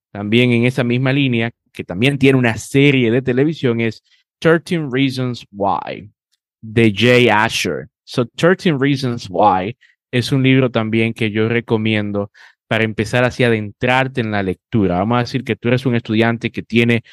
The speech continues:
un nivel cuasi intermedio,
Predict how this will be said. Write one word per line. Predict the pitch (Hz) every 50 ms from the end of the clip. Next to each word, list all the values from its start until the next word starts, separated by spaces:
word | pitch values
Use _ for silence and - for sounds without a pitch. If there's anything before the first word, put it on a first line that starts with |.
| - _ _ _
un | - 117 120 123
nivel | 127 123 117 120 120 123 127 - _ _ _ _ _ _ _ _ _ -
cuasi | - 139 131 127 127 - 131
intermedio, | 123 120 117 _ _ 98 80 73 - - 92 120 135 151 160 156 143 139 139 139 139 139 135 135 131 131 131 131